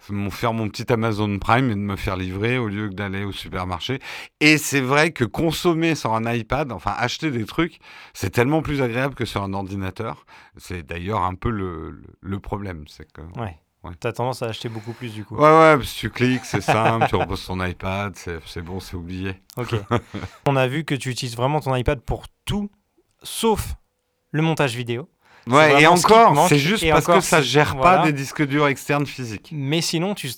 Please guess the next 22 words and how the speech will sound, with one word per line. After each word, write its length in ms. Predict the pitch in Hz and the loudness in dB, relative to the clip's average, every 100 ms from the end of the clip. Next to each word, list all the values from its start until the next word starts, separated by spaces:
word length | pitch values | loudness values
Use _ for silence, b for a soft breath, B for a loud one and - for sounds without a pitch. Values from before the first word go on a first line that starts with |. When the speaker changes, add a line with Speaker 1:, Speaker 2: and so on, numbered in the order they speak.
| _ - | _ -16
Speaker 2:
tu 240 | - 139 | -6 0
es 60 | 151 | 0
à 100 | 131 | 0
deux 240 | 113 165 | 0 0
doigts 220 | 156 180 | 0 -2
de, 240 | 151 127 120 | -2 -4 -4
de 120 | 113 | -8
quitter 600 | - 139 123 156 151 120 | -10 -12 -6 -4 -4 -8
tout 140 | - | -12
ce 80 | 117 | -14
qui 240 | - 131 143 | -10 -6 -2
est 80 | |
ordinateur 520 | 127 113 123 120 131 117 | -2 -2 -4 -6 -8 -8
portable, 440 | 113 - 143 131 | -8 -4 -2 -2
euh, 240 | 117 117 | -6 -8
en, 240 | - 120 123 | -6 -6 -6
en 140 | 127 | -6
mobilité. 420 | 123 117 117 110 151 | -6 -6 -8 -10 -10
C'est 140 | 131 | -8
vraiment 320 | 110 113 135 | -8 -6 -8
quelque 180 | 123 - | -10 -10
chose 240 | 147 143 | -8 -8